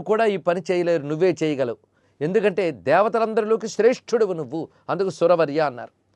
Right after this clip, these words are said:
ఘృణిమండల మణికుండల ఫణిమండల శయన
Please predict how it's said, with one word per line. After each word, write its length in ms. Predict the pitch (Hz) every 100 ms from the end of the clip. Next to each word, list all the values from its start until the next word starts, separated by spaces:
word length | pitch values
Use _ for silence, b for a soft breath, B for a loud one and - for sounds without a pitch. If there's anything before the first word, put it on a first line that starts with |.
| _ -
ఘృణిమండల 840 | 104 214 196 175 240 269 226 208 196 180
మణికుండల 720 | 185 180 226 262 226 202 185 175
ఫణిమండల 720 | 185 190 175 214 254 214 196 190 170
శయన 320 | 170 160 160